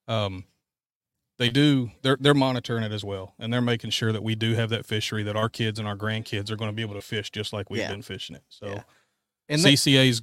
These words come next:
Speaker 1: is, is great, and, and so is Parks and Wildlife as far as keeping those resources here for us.
Speaker 2: I'm glad, I'm glad they're here. I, I don't keep fish very often, but I like being able to go out, catch some quality fish, keep 'em, have a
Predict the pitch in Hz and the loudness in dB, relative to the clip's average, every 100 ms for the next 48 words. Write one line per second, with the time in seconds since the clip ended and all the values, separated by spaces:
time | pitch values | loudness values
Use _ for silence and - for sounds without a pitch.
0 | - 123 117 117 131 120 123 131 127 - | -8 -4 -4 0 0 2 4 4 2 -2
1 | 110 110 107 - 110 110 - 113 110 - | -4 -4 -4 -8 -8 -6 -2 -2 -2 -4
2 | 113 107 - 107 107 104 101 - - 101 | -4 -4 -4 -4 -4 -4 -8 -8 -4 -4
3 | 101 - 101 104 101 101 101 - 104 - | -4 -6 -6 -8 -10 -10 -10 -10 -10 -10
4 | 92 104 104 - - 120 - - - 170 | -12 -10 -12 -14 -16 -16 -18 -8 -2 0
5 | 151 117 117 131 147 117 110 90 95 107 | 0 -2 -2 -2 0 0 -2 -2 -6 -6
6 | 101 101 _ _ _ - 151 180 185 156 | -8 -10 _ _ _ 2 6 8 6 2
7 | - 151 202 190 190 - _ _ _ - | -2 4 6 8 4 0 _ _ _ -6
8 | 165 160 - 135 127 123 - - 120 123 | -4 -4 -2 0 0 -2 -10 -6 -2 0
9 | 123 - 110 113 123 120 113 _ _ _ | 0 2 2 0 -2 -4 -4 _ _ _
10 | - 120 - 117 113 123 110 120 117 113 | -2 2 4 6 6 4 2 -4 -2 -2
11 | 110 107 104 113 107 110 107 - - 131 | -2 -4 -2 0 2 2 2 -2 -4 -4
12 | - - 117 - 113 110 107 104 - 110 | -4 -6 -6 0 2 2 -2 -6 -2 -2
13 | 104 - 135 127 120 117 113 113 113 | -2 -6 -4 -2 -2 -4 -2 -2 -2